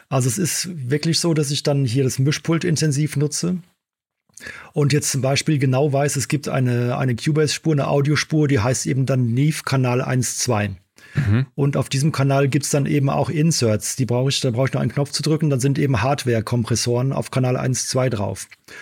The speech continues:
Speaker 1: Und genauso habe ich auch eine Handvoll an, an Klangerzeugern, Software-Klangerzeuger in Cubase, in jedem Temp-, oder in dem Template drin. Da kann ich dann zum Beispiel eben mit Resynthese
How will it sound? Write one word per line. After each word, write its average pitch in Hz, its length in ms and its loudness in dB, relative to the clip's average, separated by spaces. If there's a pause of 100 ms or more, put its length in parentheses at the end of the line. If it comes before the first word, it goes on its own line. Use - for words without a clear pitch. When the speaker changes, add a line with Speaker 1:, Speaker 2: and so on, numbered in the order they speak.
(260)
Speaker 1:
Und 135 220 2
genauso 143 400 2
habe 143 140 0
ich 156 100 0
auch 147 120 0
eine 131 160 2
Handvoll 131 480 0
an, 107 640 0
an 113 180 -2
Klangerzeugern, 156 1040 -2
Software-Klangerzeuger 151 1160 -2
in 147 140 0
Cubase, 143 560 0
in 123 160 0
jedem 127 300 0
Temp-, 135 300 0
oder 135 180 0
in 131 160 0
dem 139 240 2
Template 117 460 0
drin. 156 360 -2 (1200)
Da 123 120 0
kann 143 180 2
ich 143 80 2
dann 156 180 2
zum 147 120 -2
Beispiel 135 400 2
eben 127 200 2
mit 113 220 0
Resynthese 110 760 0